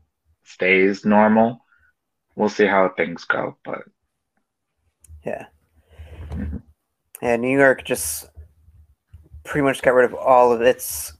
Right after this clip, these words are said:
Speaker 2: covid restrictions. Uh,
Speaker 1: I,
Speaker 2: we've
Speaker 1: I
Speaker 2: had
Speaker 1: just, I just saw a clip of, like, the, the, t-, uh, the Late Show with,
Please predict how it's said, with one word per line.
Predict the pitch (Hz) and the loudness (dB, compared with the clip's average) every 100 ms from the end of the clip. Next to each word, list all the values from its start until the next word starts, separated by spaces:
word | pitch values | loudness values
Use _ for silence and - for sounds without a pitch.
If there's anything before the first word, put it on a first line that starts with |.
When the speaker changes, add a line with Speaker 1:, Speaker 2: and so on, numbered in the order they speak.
| - | -10
Speaker 2:
covid | - 120 117 120 120 131 - - | -2 -2 2 4 4 0 -14 -12
restrictions. | - 143 - 151 147 - - _ _ _ _ - | -2 -2 0 -4 -6 -10 -18 _ _ _ _ -2
Uh, | 117 113 | 0 2
Speaker 1:
I, | 117 | 2
Speaker 2:
we've | 113 | 4
Speaker 1:
I | 123 | 4
Speaker 2:
had | 123 | 6
Speaker 1:
just, | 147 - - - - - _ | 4 0 -14 -20 -20 -20 _
I | 113 | 0
just | 117 135 - | 4 2 4
saw | 139 139 | 4 4
a | |
clip | - 135 135 | 4 2 4
of, | 135 127 | 2 4
like, | 127 120 - | 2 2 4
the, | 123 117 113 107 | 4 6 6 4
the, | 110 | -2
t-, | - 113 - | -4 -8 0
uh, | 107 101 | 4 4
the | 101 107 | 4 4
Late | 110 131 | 4 4
Show | - 113 104 | 0 2 4
with, | 101 | 2